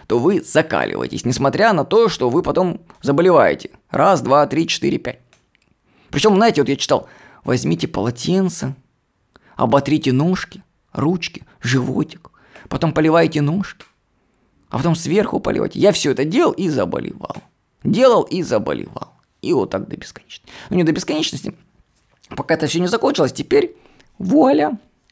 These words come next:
Купаюсь. Дети, кстати, у меня с детства закаляются. Я их с детства в холодной речке. У меня щас сын Лёва в шесть лет в холодной бочке не вылазит из неё, а я, мы там впаримся, чай пьём. Ну, они там с, с братом Владом просто купаются. Они, у них нет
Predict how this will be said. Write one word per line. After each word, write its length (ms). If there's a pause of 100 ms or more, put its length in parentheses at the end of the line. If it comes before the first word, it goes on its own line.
(140)
Купаюсь. 380
Дети, 200
кстати, 240
у 40
меня 100
с 60
детства 300
закаляются. 540
Я 60
их 60
с 20
детства 280
в 40
холодной 380
речке. 240
У 20
меня 80
щас 160
сын 200
Лёва 360 (800)
в 60
шесть 220
лет 160
в 40
холодной 320
бочке 640
не 160
вылазит 480
из 140
неё, 380
а 80
я, 440
мы 340
там 140
впаримся, 480
чай 200
пьём. 200
Ну, 180
они 140
там 220
с, 60
с 320
братом 320
Владом 260
просто 240
купаются. 420
Они, 180
у 80
них 200
нет 240